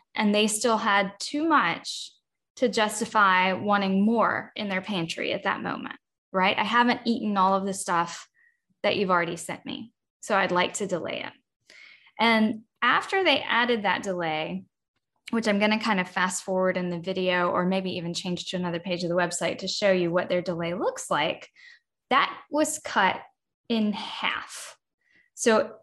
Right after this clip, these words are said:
it went down to, like, between fifty and twenty percent of churn saying it was too much product.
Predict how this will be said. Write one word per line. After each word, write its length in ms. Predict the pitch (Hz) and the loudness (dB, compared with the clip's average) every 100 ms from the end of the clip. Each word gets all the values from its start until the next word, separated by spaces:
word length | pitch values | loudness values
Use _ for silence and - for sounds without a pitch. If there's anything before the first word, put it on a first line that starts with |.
| - | 0
it 180 | 240 - | 0 2
went 280 | 262 269 277 | 2 2 2
down 240 | 294 277 | 6 6
to, 120 | 254 | 4
like, 200 | 220 202 | 2 2
between 360 | 226 226 214 196 | 0 -4 -4 -4
fifty 840 | 196 208 208 - - 180 180 190 _ - | -4 -4 -4 -6 -2 0 -2 -6 _ -4
and 240 | 202 202 | -2 -2
twenty 380 | 196 - 190 175 | -4 -4 -4 -4
percent 760 | - 185 - - 185 - - - _ _ _ _ _ _ | -6 -8 -4 -2 -2 -4 -14 -18 _ _ _ _ _ _
of 340 | 202 190 185 - | 2 4 2 -2
churn 720 | - 240 208 160 156 160 185 - | 0 4 4 4 0 -6 -8 -8
saying 840 | - - 208 180 170 165 170 175 - _ - | -6 0 2 4 2 0 -2 -6 -14 _ -6
it 140 | 196 | -4
was 220 | 190 190 - | -2 -4 -2
too 120 | 190 | -2
much 320 | 156 - - | -2 -4 -6
product. 600 | - - - - - | -4 -4 -4 -14 -20